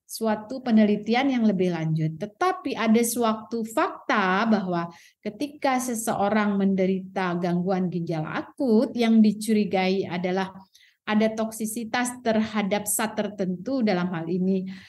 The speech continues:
yang dicurigai ethylene glycol, at-, yang merupakan cemaran, ya, dan ternyata terbukti ada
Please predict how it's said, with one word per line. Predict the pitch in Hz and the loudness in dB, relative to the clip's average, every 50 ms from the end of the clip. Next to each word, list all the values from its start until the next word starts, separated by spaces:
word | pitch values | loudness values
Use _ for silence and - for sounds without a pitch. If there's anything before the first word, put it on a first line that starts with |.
| - _ _ - | -20 _ _ -4
yang | 185 190 190 | -2 0 0
dicurigai | 196 196 196 - 196 180 175 185 185 175 156 | 0 0 0 -2 -2 0 0 0 0 0 -2
ethylene | 175 175 - 180 185 185 185 175 | -4 -6 -6 -4 -2 -2 0 0
glycol, | 180 180 175 - - - 180 175 170 175 180 196 226 294 320 | 0 -2 -4 -4 -8 -6 -4 -2 -2 -2 -2 0 0 0 0
at-, | - - 185 - _ _ | -2 -4 -8 -10 _ _
yang | - 196 180 180 180 | -4 -2 -2 -2 -2
merupakan | 180 180 175 180 170 190 185 196 | -4 -4 -6 -6 -4 -2 -2 -2
cemaran, | 190 - 202 185 180 175 180 185 196 196 208 196 185 | 0 0 0 0 0 0 -2 -2 -2 0 0 0 0
ya, | 190 214 277 - - - _ _ - - _ _ _ _ _ - | 0 -2 -2 -6 -10 -18 _ _ -20 -20 _ _ _ _ _ -6
dan | 208 190 190 220 220 220 226 233 226 220 - - | -2 2 4 6 6 6 4 4 2 0 -2 -6
ternyata | - - 220 220 220 220 220 214 214 214 - - - 220 214 214 214 208 208 202 - - _ _ _ _ _ _ | -4 -2 0 4 6 6 6 6 4 0 -4 -6 -2 -2 0 0 0 -2 -4 -6 -8 -14 _ _ _ _ _ _
terbukti | - 220 220 214 208 202 196 214 220 220 - - - _ - 240 226 226 220 | 0 0 2 2 0 -2 -2 -2 -4 -4 -6 -12 -20 _ -8 -6 -6 -4 -6
ada | - - 202 214 202 190 202 208 208 208 202 196 190 185 185 | -4 -2 -2 -2 0 2 2 2 2 2 0 0 -2 -2 -4